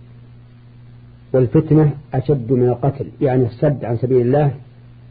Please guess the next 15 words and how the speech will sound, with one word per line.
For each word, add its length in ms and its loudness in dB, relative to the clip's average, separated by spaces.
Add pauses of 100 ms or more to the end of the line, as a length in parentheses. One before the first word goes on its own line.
(1500)
الذي 480 0 (800)
يقوم 360 4
به 420 4
هؤلاء 300 2
المقاتلون 760 2 (280)
من 80 -2
الكفار 560 -4 (960)
أشد 360 0
من 180 6
قتلكم 500 -2
إياهم. 380 2 (2750)
فأنتم 460 4 (1500)
إذا 220 6
قتلتم 540 0
قتلا 460 -2